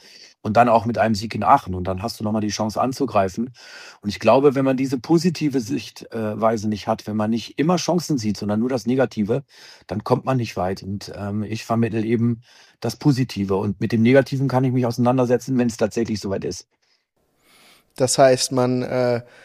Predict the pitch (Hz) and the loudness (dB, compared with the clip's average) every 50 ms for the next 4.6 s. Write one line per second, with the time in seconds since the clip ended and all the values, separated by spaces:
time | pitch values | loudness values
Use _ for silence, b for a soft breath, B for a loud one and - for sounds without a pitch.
0 | b b b b b b b _ _ - - 147 - - 147 143 - - 170 175 | b b b b b b b _ _ 0 0 0 4 4 4 4 4 2 2 4
1 | - 180 151 143 - - 160 156 - - - 139 - - - - 143 160 175 - | 4 4 2 2 2 4 2 2 4 4 4 4 4 4 4 6 8 6 6 6
2 | 160 139 139 143 143 143 143 143 139 135 131 131 135 135 127 123 131 131 131 147 | 2 2 2 2 2 2 0 0 2 4 6 6 6 6 6 6 4 4 4 4
3 | 123 127 123 123 - - - 123 123 127 131 135 123 120 110 - 120 120 - 113 | 2 2 2 2 0 0 0 0 2 2 0 2 2 2 2 2 -2 -2 2 2
4 | 117 117 - - - 113 110 113 113 110 - | 2 2 0 0 0 2 4 4 4 2 -2